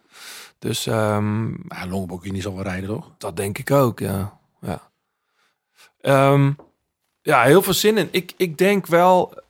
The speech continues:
Speaker 1: zullen die, die extra gravelstroken dan en de extra kilometers nog een, een verschil maken?
Speaker 2: Nou ja, het wordt natuurlijk wel een stuk lastiger.
Speaker 1: Mhm.
Speaker 2: Ik bedoel, dertig kilometer meer is niet niks. En dan heb je vaak nog een la-, lange neutralisatie erbij.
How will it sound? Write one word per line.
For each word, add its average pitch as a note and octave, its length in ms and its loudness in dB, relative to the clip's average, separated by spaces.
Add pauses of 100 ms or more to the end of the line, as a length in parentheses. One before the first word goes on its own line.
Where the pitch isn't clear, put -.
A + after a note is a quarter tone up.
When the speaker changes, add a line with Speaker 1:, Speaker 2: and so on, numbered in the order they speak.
Speaker 1:
zullen F#3+ 380 0
die, E3 220 0
die D3 160 0
extra E3 340 0
gravelstroken C#3+ 840 2
dan C3+ 240 2
en B2+ 180 -2
de B2 80 0
extra - 340 -6
kilometers B2 580 2
nog A#2+ 180 0
een, A#2+ 220 -2
een A#2+ 100 -4
verschil D#3 400 -2
maken? D#3+ 520 -2 (640)
Speaker 2:
Nou - 120 -8
ja, G#2 120 2
het A2 80 0 (120)
wordt - 20 -12
natuurlijk G2 300 -8
wel G#2+ 120 2
een G#2+ 60 0
stuk - 200 0
lastiger. B2+ 760 2
Speaker 1:
Mhm. C#3+ 300 2
Speaker 2:
Ik - 520 -8 (100)
bedoel, G2+ 120 -4
dertig G2 220 -2
kilometer G2+ 380 0
meer G2+ 120 4
is G#2 80 2
niet A#2 120 4
niks. C#3 240 2
En - 60 -6
dan F#2 100 -4
heb F#2+ 120 -6
je G#2 60 0
vaak G2 140 0
nog G2+ 120 -4
een G#2 60 -4
la-, G2+ 260 0
lange G#2 220 0
neutralisatie G2 640 -2
erbij. B2 320 0